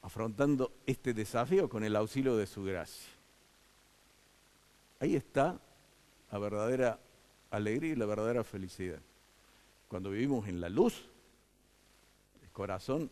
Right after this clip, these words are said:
está iluminado y, eh, eso marca una plenitud y una alegría que no miente.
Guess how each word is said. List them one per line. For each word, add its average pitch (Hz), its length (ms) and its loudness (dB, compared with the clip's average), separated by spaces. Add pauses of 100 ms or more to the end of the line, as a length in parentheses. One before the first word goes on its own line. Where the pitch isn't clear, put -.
(100)
está - 240 -6
iluminado 110 720 -2 (1040)
y, 135 320 0 (220)
eh, 107 360 0 (1500)
eso 110 260 -8
marca 113 520 0 (200)
una 110 240 0
plenitud 95 580 -4 (300)
y 101 100 -8
una 117 180 2
alegría 107 560 0 (600)
que 113 100 0
no 123 140 4
miente. 82 480 0